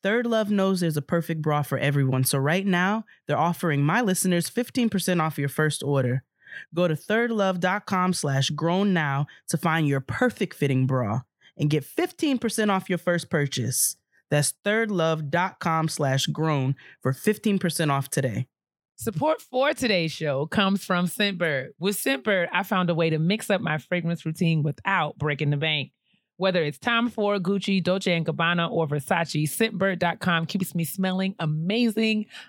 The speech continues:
Speaker 2: month after month. So everybody knows that I love to smell edible.
Speaker 1: Mm-hmm.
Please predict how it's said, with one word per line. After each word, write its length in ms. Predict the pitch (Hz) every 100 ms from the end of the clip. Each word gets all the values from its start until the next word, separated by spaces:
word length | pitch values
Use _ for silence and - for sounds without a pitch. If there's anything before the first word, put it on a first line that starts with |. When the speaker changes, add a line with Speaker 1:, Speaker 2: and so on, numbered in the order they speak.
| -
Speaker 2:
month 380 | 160 170 175 -
after 320 | 156 151 - 156
month. 360 | 156 143 - - - - -
So 380 | 135 196 156 - _ _ _ 240
everybody 420 | 254 233 214 208
knows 200 | 196 185
that 100 | 180
I 100 | 175
love 240 | 165 165
to 100 | -
smell 520 | 147 - 185 170 170 -
edible. 640 | 170 151 135 - - - - -
Speaker 1:
Mm-hmm. 460 | 180 160 170 135